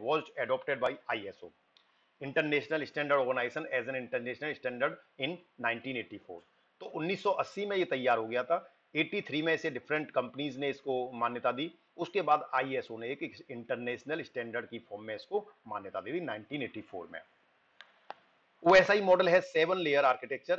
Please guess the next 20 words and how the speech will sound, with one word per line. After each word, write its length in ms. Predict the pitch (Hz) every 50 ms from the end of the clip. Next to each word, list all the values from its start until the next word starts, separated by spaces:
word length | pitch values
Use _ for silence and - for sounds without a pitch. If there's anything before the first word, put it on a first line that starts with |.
| - - 139
and 200 | 135 139 - 170 165
each 140 | 175 170 - 151
layer 120 | 143 147 135
has 220 | 120 127 139 135 -
separate 440 | - - 143 156 - 165 180 180 180 _ -
protocol, 400 | 135 - 135 120 - 123 120 120
hence 280 | - 123 127 131 - - _ 196
each 220 | 175 196 - -
layer 240 | 143 127 123 123 127 127
has 180 | - 120 131 - -
separate 440 | - 123 117 - - 127 143 139 - -
function। 320 | 104 95 - _ - - _ _ _ 147
यानी 260 | 139 143 160 170 170 - _ _ _ _ _ -
ओएसआई 360 | 151 156 160 160 - 156 147
model 280 | 131 123 120 - 131 131
में 100 | 156 151
सात 420 | - - - 123 127 147 - -
layer 240 | 110 101 101 104 101
होती 300 | 101 101 101 _ - -
हैं 120 | 101 95